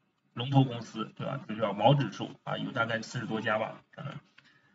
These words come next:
四十三家，对吧？但是四十三家今年以来你可以看到已经很分化了。那如果你是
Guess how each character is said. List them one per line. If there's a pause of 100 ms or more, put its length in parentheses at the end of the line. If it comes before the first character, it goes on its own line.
(300)
四
十
三
家，
对
吧？
但
是
四
十
三
家
今
年
以
来
你
可
以
看
到
已
经
很
分
化
了。
那
如
果
你
是